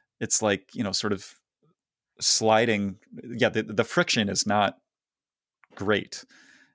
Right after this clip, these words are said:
but it looked like they were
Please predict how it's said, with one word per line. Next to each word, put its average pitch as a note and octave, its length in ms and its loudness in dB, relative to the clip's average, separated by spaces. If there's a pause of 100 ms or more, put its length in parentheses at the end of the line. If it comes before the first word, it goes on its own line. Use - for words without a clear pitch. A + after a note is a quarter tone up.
(140)
but A#2 280 2
it C3 140 2
looked - 400 0 (380)
like A2 300 0 (180)
they A2+ 260 2 (160)
were G#2+ 260 0